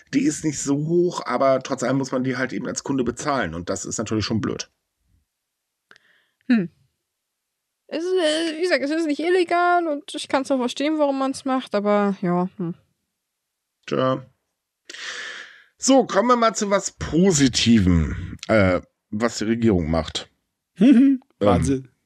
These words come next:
Speaker 1: ja, tatsächlich. Also
Speaker 3: Nice.
Speaker 1: ich war auch sehr erstaunt. Nein, tatsächlich ist es so, dass die japanische Regierung Maßnahmen gegen Diskriminierung von Menschen mit einer Behinderung plant.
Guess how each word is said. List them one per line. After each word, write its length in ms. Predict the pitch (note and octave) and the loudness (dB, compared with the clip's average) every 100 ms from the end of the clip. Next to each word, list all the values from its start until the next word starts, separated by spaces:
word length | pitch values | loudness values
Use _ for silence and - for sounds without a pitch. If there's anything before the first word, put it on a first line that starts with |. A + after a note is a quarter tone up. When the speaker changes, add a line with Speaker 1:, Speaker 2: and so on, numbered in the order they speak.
| _ - | _ -4
Speaker 1:
ja, 240 | G#2 D#3+ F#3+ | -2 0 -2
tatsächlich. 520 | - F3 - G2 D#3+ | -6 -10 -10 -6 0
Also 140 | B3 | 2
Speaker 3:
Nice. 80 | A3+ | 2
Speaker 1:
ich 100 | - | 2
war 120 | C#3 | -2
auch 60 | C#3 | 0
sehr 140 | C#3+ | -2
erstaunt. 360 | B2+ C#3 A#2+ E2+ | -2 -2 -4 -4
Nein, 180 | C3 A#2+ | -6 -6
tatsächlich 340 | A#2 C3 C#3 | -6 -6 -6
ist 140 | C3+ | -8
es 100 | B2 | -6
so, 240 | - C3+ E3+ - - - - | 2 2 2 -4 -12 -10 -6
dass 160 | B2 | -4
die 80 | C#3+ | -2
japanische 420 | B2+ C3+ C3+ C3+ | -2 -2 -4 -4
Regierung 340 | B2+ B2+ C3 F#2 | -4 -2 -4 -4
Maßnahmen 460 | G#2 B2+ C3+ C#3+ | -6 -4 -2 0
gegen 220 | C3 B2 | 0 -2
Diskriminierung 680 | B2+ - - B2+ A#2+ B2+ C#3+ | -6 -12 -6 -2 0 0 0
von 140 | C#3 A#2 | -2 -4
Menschen 260 | B2 - | -4 -8
mit 120 | B2 | -8
einer 120 | A2 A2+ | -6 -6
Behinderung 540 | A2+ D3+ C3+ F2 D2+ - | -4 -2 -2 -2 -10 -6
plant. 420 | F2 E2+ B2+ | -4 -2 -2